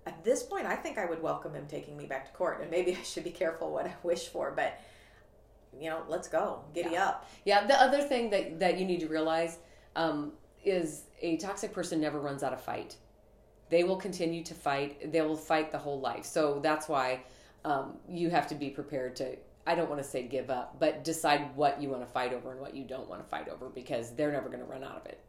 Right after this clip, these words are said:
Speaker 1: Right.
Speaker 2: Because of the "I'm gonna ruin your life" mentality that they have.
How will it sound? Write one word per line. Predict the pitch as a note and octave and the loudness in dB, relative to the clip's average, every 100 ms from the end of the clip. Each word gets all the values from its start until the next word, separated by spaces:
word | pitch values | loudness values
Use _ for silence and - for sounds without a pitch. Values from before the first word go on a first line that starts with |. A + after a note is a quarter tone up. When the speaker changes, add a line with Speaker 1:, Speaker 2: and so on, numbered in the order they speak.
| - - | -20 -16
Speaker 1:
Right. | - C3 - | -8 -8 -4
Speaker 2:
Because | D3+ D#3+ D3+ D3 | -4 2 0 0
of | - | -2
the | C3+ B2 - | -4 -4 -4
"I'm | C#3 | -4
gonna | C3 B2+ | -2 -4
ruin | C3 B2+ | -4 -6
your | B2 B2 | -6 -8
life" | B2+ B2 - - - - - | -6 -8 -10 -16 -20 -20 -10
mentality | C#3+ B2 C3 A#2 B2 B2+ - | -6 -6 -6 -8 -8 -10 -10
that | A2 | -12
they | - - | -12 -16
have. | G2 | -14